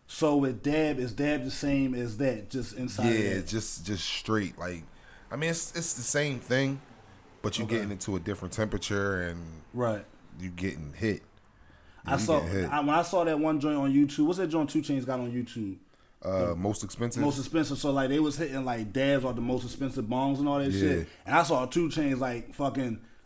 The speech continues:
Speaker 1: like, gasping for fucking air. And I saw another joint with Schoolboy when he was on Action Bronson joint, like, not giving them niggas no plugs and shit. But, like, no, them niggas was getting fucked up on that joint and
Speaker 2: I
Speaker 1: shit.
Speaker 2: fuck with Action Bronson, too. Shout
Speaker 1: Yeah.
Speaker 2: out to him. Yeah, I like Action, Action
Speaker 1: He
Speaker 2: Bronson.
Speaker 1: funny. He a funny dude.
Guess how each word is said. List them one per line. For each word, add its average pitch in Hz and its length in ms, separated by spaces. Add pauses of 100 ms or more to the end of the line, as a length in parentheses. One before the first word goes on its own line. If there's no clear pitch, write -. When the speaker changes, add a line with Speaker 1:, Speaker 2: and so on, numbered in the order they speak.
Speaker 1:
like, 120 320
gasping 143 320
for 127 100
fucking 127 300
air. 131 160
And 127 80
I 127 60
saw 131 200
another 135 220
joint 123 180
with 113 100
Schoolboy 127 560 (460)
when 131 160
he 143 60
was 139 120
on 127 240
Action 131 440
Bronson 131 500
joint, 107 320
like, 117 140
not 120 180
giving 117 160
them 113 220
niggas 110 180
no 110 80
plugs 113 300
and 107 100
shit. 107 180
But, 107 80
like, 107 240
no, 123 180
them 131 120
niggas 127 80
was 117 140
getting 117 180
fucked 117 300
up 113 140
on 107 80
that 107 120
joint 104 200
and 95 100
Speaker 2:
I 151 40
Speaker 1:
shit. 104 120
Speaker 2:
fuck - 160
with 85 100
Action - 280
Bronson, 82 380
too. 87 220
Shout - 200
Speaker 1:
Yeah. 131 40
Speaker 2:
out 131 40 (100)
to 131 140
him. 76 40 (640)
Yeah, 90 100
I - 20
like 92 180
Action, 80 400
Action 85 300
Speaker 1:
He - 20
Speaker 2:
Bronson. 82 220
Speaker 1:
funny. 120 400
He 175 80
a 151 80
funny 113 240
dude. 98 300